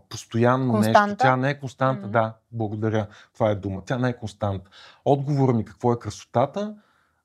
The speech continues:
Speaker 1: Красотата е миг. Наистина е миг. Защото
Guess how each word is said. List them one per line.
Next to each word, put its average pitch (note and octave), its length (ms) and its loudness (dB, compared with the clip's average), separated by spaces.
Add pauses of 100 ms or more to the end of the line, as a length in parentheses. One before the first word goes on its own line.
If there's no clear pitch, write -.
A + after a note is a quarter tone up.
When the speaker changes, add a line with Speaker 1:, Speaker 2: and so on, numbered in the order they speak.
(400)
Speaker 1:
Красотата C3+ 520 -4
е A2+ 60 -6
миг. G#2 520 -8 (1040)
Наистина E3+ 400 -6
е - 20 -6
миг. G2 400 -10 (400)
Защото D3+ 520 -6